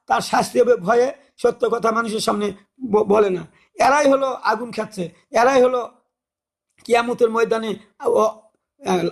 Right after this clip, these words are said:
আগুনের লাগাম পরিহিত অবস্থায় উঠানো হবে। তাহাদিগকে আল্লাহ আবার বলতেছেন কি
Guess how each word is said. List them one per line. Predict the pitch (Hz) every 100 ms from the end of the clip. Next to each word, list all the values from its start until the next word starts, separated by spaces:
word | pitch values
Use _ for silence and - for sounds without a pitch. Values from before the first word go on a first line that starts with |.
| -
আগুনের | 185 202 233 233
লাগাম | 208 220 247 214
পরিহিত | 240 233 -
অবস্থায় | 214 208 - 190 190 _ -
উঠানো | 185 190 175
হবে। | 160 165 - _ _ _ _ _ -
তাহাদিগকে | 214 262 277 277 277 269 - - _ -
আল্লাহ | 220 247 269
আবার | 269
বলতেছেন | 254 247 208 233
কি | 185 175